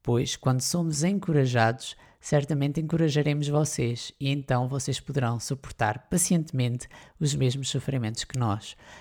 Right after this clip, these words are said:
Ou seja, a importância do encorajamento nestas alturas é essencial. Nós devemos encorajar-nos uns aos outros, não devemos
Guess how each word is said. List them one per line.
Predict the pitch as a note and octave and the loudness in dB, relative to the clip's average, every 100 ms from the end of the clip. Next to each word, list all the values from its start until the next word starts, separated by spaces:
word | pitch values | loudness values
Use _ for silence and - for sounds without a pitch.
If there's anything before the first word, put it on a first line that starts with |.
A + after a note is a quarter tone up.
| - - | -20 -4
Ou | F3+ | -2
seja, | F3 G3+ D#3 C3 - | 4 6 6 2 -2
a | D3+ | -4
importância | D#3 F3 D#3+ G#3+ G#3 - | -2 -4 0 2 2 2
do | F3 | 2
encorajamento | F3+ E3+ D#3+ D#3 D3+ C#3+ C#3 C3+ | 0 2 4 4 4 0 0 -2
nestas | - C#3+ | -2 0
alturas | D3 C3+ D3 D3+ C3+ | 0 2 4 4 4
é | C#3 C#3+ D3+ _ _ _ _ _ _ _ _ - | 4 4 0 _ _ _ _ _ _ _ _ -2
essencial. | D3+ D3 - C#3+ - B2 A2+ G#2+ - _ _ _ _ - _ | 0 2 0 0 -2 -2 -2 -2 -8 _ _ _ _ -20 _
Nós | D#3+ C#3 | 2 2
devemos | D3 E3 D#3 | 4 4 4
encorajar-nos | D#3 C#3+ D3 C#3 C3+ B2+ A#2+ | 2 2 4 6 6 4 2
uns | C3+ B2 | 0 0
aos | B2+ B2+ | 0 0
outros, | A#2+ - C3 | -2 -4 -8
não | C3 C3 | -2 -2
devemos | C3 C#3+ D3 | 2 0 0